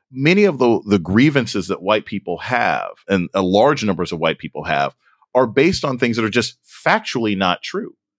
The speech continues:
Yes, the white population in America is shrinking, but that's not some global conspiracy. That's just birth rates and immigration and people getting older. So how do you battle white grievance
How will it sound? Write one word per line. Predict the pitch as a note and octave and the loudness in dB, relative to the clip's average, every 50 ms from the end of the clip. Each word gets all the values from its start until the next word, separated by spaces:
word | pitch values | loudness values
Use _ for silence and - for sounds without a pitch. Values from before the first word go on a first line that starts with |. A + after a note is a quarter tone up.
| _ _ _ _ _ _ | _ _ _ _ _ _
Yes, | - F#2 G#2 C#3+ G3 E3+ F#2+ - - - - - | -2 2 4 6 6 4 4 2 0 -2 -4 -6
the | - F#2+ A2 G#2+ | -2 0 0 2
white | G2 A2 C3 C#3+ - | 4 4 4 4 2
population | - C3+ C3 B2 A#2+ A2+ A2 G#2+ A2 A#2 A2+ - - A2+ G#2 | 2 2 2 2 2 0 2 4 4 2 2 0 -2 -2 -4
in | - - A2 G#2+ | -2 -2 0 0
America | G2+ F#2+ G2+ G#2 G#2 G2+ F#2 - G2+ - | 0 0 0 2 2 0 0 -2 -4 -6
is | - F2 E2+ | -4 -6 -8
shrinking, | - - G#2+ C#3 - - - E2+ D2 D2 F2 - - _ _ _ _ _ _ _ _ | -8 -6 -6 -6 -6 -6 -8 -10 -10 -10 -14 -18 -20 _ _ _ _ _ _ _ _
but | - D#3+ | -2 0
that's | C#3+ D#3+ C#3+ - - | 2 2 0 0 0
not | C3+ C3 - - | 0 0 0 0
some | - B2+ A2 | -2 -2 -2
global | G2+ F2 F#2+ G#2+ A2 G2 G2+ - | -2 0 0 0 2 0 -2 -4
conspiracy. | - F#2+ F2 - - C#3+ E3+ A3 F#3 D3+ - F#2+ B2 D3 | -4 -10 -10 -8 -6 -6 -6 -4 -6 -6 -6 -6 -6 -2
That's | - G2+ B2 B2+ - | 0 0 0 0 0
just | - A#2+ C3+ C3+ - - - - _ _ _ _ _ _ _ _ _ _ _ _ | 2 2 4 4 2 0 -4 -8 _ _ _ _ _ _ _ _ _ _ _ _
birth | D2+ - C#3+ F#3+ - - | 0 2 2 2 2 0
rates | A2 A2+ G#2+ F#2+ D#3 - F2 | -2 -2 -2 0 -2 -6 -8
and | F2+ E2 D2+ - | -8 -8 -4 -2
immigration | G2 B2 D3 C3+ C#3+ E3+ A#3 - - - G2 F#2 | -2 -2 0 2 2 2 2 2 2 0 0 -2
and | E2+ - | -4 -4
people | - B2 C3 C3+ C3+ | -4 -6 -4 -4 0
getting | B2+ D#3+ E3 C#3+ C#3 | 0 0 0 -2 -4
older. | C#3+ G3+ E4 C4+ D3+ F2 C#2 C2 - _ _ _ _ _ _ _ | -8 -6 -6 -6 -8 -10 -12 -12 -16 _ _ _ _ _ _ _
So | - - F3+ E3+ E3 D3 - _ _ _ | -4 0 0 0 0 -2 -6 _ _ _
how | - - F3 G3 A#3 D#4 | -8 -2 0 0 0 0
do | C#4 G#3 | -2 -4
you | F3+ D#3 | -4 -4
battle | B2+ G2+ F2+ _ C3 C3+ D#3+ F3+ E3+ C#3+ A2 G#2 G2+ G2 G2 F#2+ F#2+ _ _ _ _ _ _ _ _ _ | -6 -8 -4 _ 2 2 4 4 2 2 2 2 2 0 0 -2 -4 _ _ _ _ _ _ _ _ _
white | F#2 F2 E2+ G#2+ C#3 D3 D3 A#2+ - G#2+ | -20 -10 0 2 2 4 4 0 -2 -10
grievance | F#2 F2 F2+ G#2+ B2+ F#3 G3+ D#3 F#2 F2 E2 D#2+ - - - | -10 -6 -2 0 2 2 2 0 -2 -4 -6 -6 -10 -12 -16